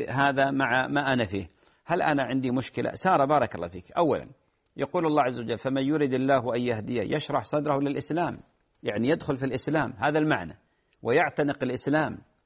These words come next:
ويعترف بأن الله هو الواحد الأحد الذي المستحق للعبادة وحده ولا شريك له. هذا واحد.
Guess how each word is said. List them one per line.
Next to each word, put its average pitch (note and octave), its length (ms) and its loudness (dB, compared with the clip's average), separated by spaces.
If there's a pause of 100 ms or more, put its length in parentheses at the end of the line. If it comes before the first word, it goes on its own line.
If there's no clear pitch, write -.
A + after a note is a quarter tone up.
(500)
ويعترف C#3 800 0
بأن C#3 300 -2
الله C#3 220 2
هو C3 420 2 (500)
الواحد B2+ 520 -2
الأحد B2 480 0
الذي A2+ 420 -4
المستحق A#2+ 640 -4
للعبادة C3 580 0
وحده C#3 260 0
ولا C#3 180 2
شريك C3+ 400 -2
له. D3 200 0 (560)
هذا A2 220 2
واحد. C3+ 280 4